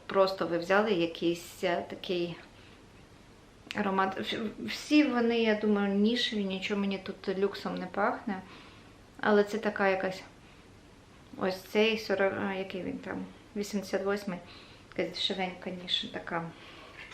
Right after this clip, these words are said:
ну, незатійлива, як це буде українською. Сімдесят вісім — це той, про який я сказала, що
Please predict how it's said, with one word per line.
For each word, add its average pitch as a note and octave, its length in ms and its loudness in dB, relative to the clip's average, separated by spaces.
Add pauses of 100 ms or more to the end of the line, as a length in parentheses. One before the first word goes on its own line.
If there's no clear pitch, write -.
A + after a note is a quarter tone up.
(260)
ну, G#3 240 -2 (1700)
незатійлива, F#3 840 0 (380)
як F#3 160 -8
це - 120 -20
буде - 180 -8
українською. - 440 -8
Сімдесят G#3+ 400 0
вісім — D4+ 280 6
це D4 100 8
той, C4 240 6
про A3 180 2
який G#3 200 4
я A3 60 6
сказала, G#3+ 460 2
що G#3+ 380 0